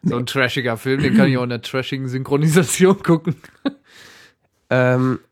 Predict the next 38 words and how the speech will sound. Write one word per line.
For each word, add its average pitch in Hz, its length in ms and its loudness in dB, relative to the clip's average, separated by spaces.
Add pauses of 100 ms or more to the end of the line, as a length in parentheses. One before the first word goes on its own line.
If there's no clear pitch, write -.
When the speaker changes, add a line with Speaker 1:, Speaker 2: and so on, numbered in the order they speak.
(160)
Speaker 2:
wobei 127 220 2
ich 139 60 0
sagen 139 180 2
muss, 151 100 -2
ich 151 60 -6
hab 147 80 -6
den 139 100 0
ja 120 80 2
auf 127 100 -4
Deutsch 160 220 0
und 147 80 -4
auf 135 80 -2
Englisch 139 240 2
geguckt - 340 -6
und 55 60 -4
in - 60 -4
der 120 120 2
deutschen 123 380 0
Variante 131 440 -2
ist - 240 -4
das 139 80 2
schon, - 160 -4
er 110 100 2
ist 120 120 -4
schon 127 280 2
gut 123 220 0
synchronisiert, 104 720 0
also - 140 -6
da 107 160 -4
kann 117 160 -4
man 110 100 2
eigentlich 101 140 0
nichts 123 160 -6
sagen. 110 280 -2
Speaker 1:
Ja, 107 380 -8
ist - 140 -8
schon - 120 -10
okay. 101 400 -12